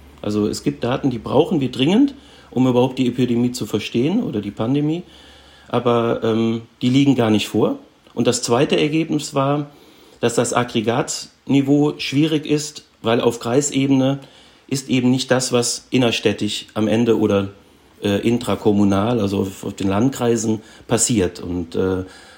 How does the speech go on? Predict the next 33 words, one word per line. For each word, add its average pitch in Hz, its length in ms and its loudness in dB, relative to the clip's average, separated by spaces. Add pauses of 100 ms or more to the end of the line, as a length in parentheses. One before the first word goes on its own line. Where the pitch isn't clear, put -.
so 104 240 0
haben 131 160 2
wir, 120 340 2
äh, 113 120 4
sind 131 200 0
wir 127 60 4
auf 113 80 0
die 117 100 0
Suche 135 320 2
gegangen 127 320 0
nach 113 140 0
einer 110 120 0
Modellstadt 110 600 2
und 127 60 -2
die 113 80 0
hat 120 100 -4
sich 123 140 -6
tatsächlich 120 480 -6
mit 110 160 -6
der 104 180 -4 (160)
Stadt 107 240 -4
Bonn 117 180 2
gefon-, 117 380 0 (300)
gefunden, 139 640 0 (420)
um, 135 480 4
ähm, 113 480 0 (160)
sogar 117 540 0
auf 120 140 0
dem, 113 440 0 (320)
eigentlich 135 300 0
auf 120 140 -4
dem 120 140 2
Individuum, 113 840 2